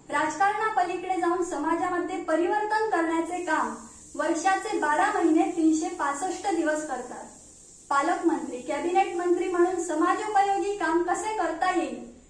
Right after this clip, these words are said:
हे समजण्याच्या दृष्टिकोनातून येथे आल्याचे स्पष्ट केले."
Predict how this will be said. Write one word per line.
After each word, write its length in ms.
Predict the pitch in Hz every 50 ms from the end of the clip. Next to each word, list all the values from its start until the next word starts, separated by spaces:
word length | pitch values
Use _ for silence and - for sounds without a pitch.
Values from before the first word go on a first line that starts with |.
| - - -
हे 160 | 285 330 330 320
समजण्याच्या 640 | 330 311 330 370 392 392 392 392 392 392 - 427 381
दृष्टिकोनातून 920 | 330 320 339 330 - - 427 415 415 381 370 359 359 349 - 403 403 349 320
येथे 200 | 302 311 311 359
आल्याचे 440 | 339 311 311 302 302 302 320 349
स्पष्ट 340 | - - 302 285 311 - 302
केले." 520 | 277 - - 233 - - - - - -